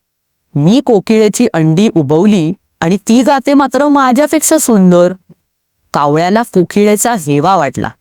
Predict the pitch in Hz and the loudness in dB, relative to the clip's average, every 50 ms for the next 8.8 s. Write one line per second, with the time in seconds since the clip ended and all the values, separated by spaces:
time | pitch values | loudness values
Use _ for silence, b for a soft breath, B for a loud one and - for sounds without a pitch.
0 | _ _ _ _ _ _ _ _ _ _ _ - - - - 392 392 381 - - | _ _ _ _ _ _ _ _ _ _ _ -8 -8 -6 -4 -4 -4 -4 -2 -2
1 | - 226 - 277 277 285 302 269 302 311 311 311 330 339 285 180 - - 147 147 | -2 0 0 0 0 0 0 2 2 2 2 4 4 2 2 0 0 -2 0 0
2 | 151 156 160 190 277 370 359 - 349 311 - - 196 - - 196 185 170 160 151 | 0 0 0 0 -2 -2 -2 -4 -4 -4 -4 -6 -4 -2 0 0 2 2 0 0
3 | 143 143 139 139 139 139 _ - - 151 135 131 131 139 156 220 294 349 - 392 | 0 -2 -2 -4 -4 -6 _ -6 -4 -4 -2 -2 -2 0 0 0 0 0 0 -2
4 | 381 - 302 - 247 202 196 196 202 _ _ _ _ _ _ _ _ _ _ _ | -2 -2 -2 -2 -2 -2 -2 -2 -6 _ _ _ _ _ _ _ _ _ _ _
5 | _ _ - - 143 151 165 202 240 233 226 190 170 170 175 185 175 180 160 - | _ _ -4 -2 -2 0 0 0 0 -2 -2 -2 0 0 -2 -2 -2 -4 -4 -4
6 | - - 151 135 135 139 151 - - - _ _ - 156 143 - - 185 190 214 | -4 -4 -4 -4 -4 -6 -8 -10 -14 -20 _ _ -2 -2 -2 0 0 0 2 2
7 | 220 214 220 208 214 233 180 143 139 147 143 147 156 202 254 320 - - 240 - | 2 0 0 0 0 0 -2 -2 -2 0 0 0 0 0 0 0 0 -2 -2 0
8 | 233 214 202 220 240 302 - - 208 165 143 202 160 160 - | 0 0 0 0 0 -2 -2 -4 -4 -2 -2 -2 0 -2 -2